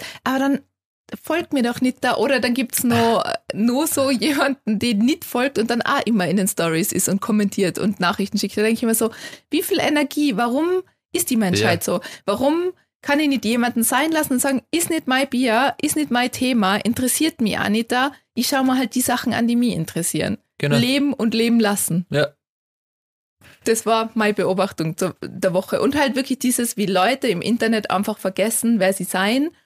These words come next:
Speaker 1: und wie sie anderen gegenübertreten. Weil
Speaker 2: Das
Speaker 1: das finde ich manchmal wirklich faszinierend. Mit
Speaker 2: Ja.
Speaker 1: welcher, das ist wie beim Autofahren. Da wird, ah, das ist wie so ein Safe Space in einem Auto, wo du deuten und schimpfen
Speaker 2: <laughs>
Speaker 1: und
Speaker 2: Ja.
Speaker 1: fluchen kannst und du denkst,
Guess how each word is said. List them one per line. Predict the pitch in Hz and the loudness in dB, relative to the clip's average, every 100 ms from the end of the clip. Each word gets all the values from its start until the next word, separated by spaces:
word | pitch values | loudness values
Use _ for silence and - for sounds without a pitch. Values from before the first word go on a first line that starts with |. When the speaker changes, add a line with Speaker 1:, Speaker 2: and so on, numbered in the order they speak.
| - - _ - | -20 -20 _ -2
Speaker 1:
und | 220 185 - - | 0 0 -6 -6
wie | 185 254 | 0 0
sie | - 269 - | 2 0 2
anderen | 226 247 220 214 | 2 2 0 0
gegenübertreten. | 214 196 170 180 165 - 160 - 165 165 - - | 0 0 0 0 -2 -2 -4 -2 -4 -4 -6 -4
Weil | 202 202 | 0 2
Speaker 2:
Das | 202 | 2
Speaker 1:
das | 202 | 0
finde | 214 220 | 0 0
ich | |
manchmal | 214 214 208 | 0 0 0
wirklich | 208 - 202 | -2 -4 -4
faszinierend. | 190 - 208 208 185 175 | -4 -2 0 0 0 -2
Mit | 208 110 | -4 0
Speaker 2:
Ja. | |
Speaker 1:
welcher, | 208 233 254 226 226 _ _ _ _ _ - | 0 2 2 0 0 _ _ _ _ _ -4
das | 226 | 0
ist | 240 | 2
wie | 285 | 2
beim | 285 277 | 2 2
Autofahren. | - - 214 - 180 175 202 | 0 0 -2 0 -2 0 -2
Da | 214 | -2
wird, | 220 - - | -2 -2 0
ah, | 208 | 0
das | 240 226 | 0 -2
ist | 226 | 0
wie | 262 | 0
so | 254 | 2
ein | 220 | 0
Safe | 240 285 | 0 0
Space | - 254 277 | -2 0 0
in | 254 | 2
einem | 202 196 | 2 2
Auto, | 202 277 285 - | 0 0 -2 -2
wo | |
du | 220 | -2
deuten | 180 202 233 - 285 269 | 0 2 2 2 2 2
und | 202 | 0
schimpfen | - 269 - 262 | 2 0 0 0
Speaker 2:
<laughs> | |
Speaker 1:
und | 233 | 2
Speaker 2:
Ja. | 226 | 4
Speaker 1:
fluchen | 247 285 302 285 | 4 2 0 -2
kannst | 294 277 294 - | 0 0 0 0
und | 226 247 | 0 0
du | |
denkst, | 208 202 269 - | 0 2 2 0